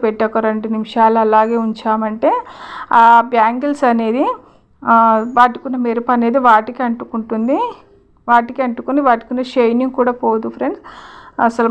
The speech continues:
మనకు ఎన్ని-, మనకు అసలు చేతికి అనేది మెరుపు తగలకుండా ఉంటాయన్నమాట.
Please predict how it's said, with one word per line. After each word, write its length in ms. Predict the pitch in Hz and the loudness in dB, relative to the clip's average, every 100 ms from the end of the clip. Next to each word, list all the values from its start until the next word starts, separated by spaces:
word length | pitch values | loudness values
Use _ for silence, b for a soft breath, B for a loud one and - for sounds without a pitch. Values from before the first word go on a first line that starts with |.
| 233 | 2
మనకు 480 | 233 233 233 240 | 0 0 0 2
ఎన్ని-, 360 | 233 233 240 233 233 | 2 2 0 -2 2
మనకు 220 | 233 233 254 | 0 0 -4
అసలు 200 | 240 233 - | -6 -8 0
చేతికి 360 | 254 254 277 | 0 0 0
అనేది 280 | 247 240 254 | 0 0 0
మెరుపు 360 | 285 233 226 247 | 2 0 -2 -4
తగలకుండా 720 | 240 220 226 226 240 226 226 | -2 0 0 -2 -2 0 0
ఉంటాయన్నమాట. 800 | 226 214 214 220 226 226 220 | 0 -4 -4 -2 -2 -2 0